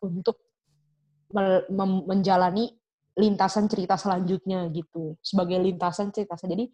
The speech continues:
kepulangan itulah yang akhirnya membuat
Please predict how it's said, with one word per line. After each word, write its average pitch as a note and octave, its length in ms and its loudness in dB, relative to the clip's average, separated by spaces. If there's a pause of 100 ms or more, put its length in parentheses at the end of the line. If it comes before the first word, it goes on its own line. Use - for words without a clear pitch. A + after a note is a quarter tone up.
(960)
kepulangan G#3+ 880 4
itulah A3 560 4
yang F#3+ 160 0
akhirnya G3+ 480 -6 (800)
membuat F3+ 640 0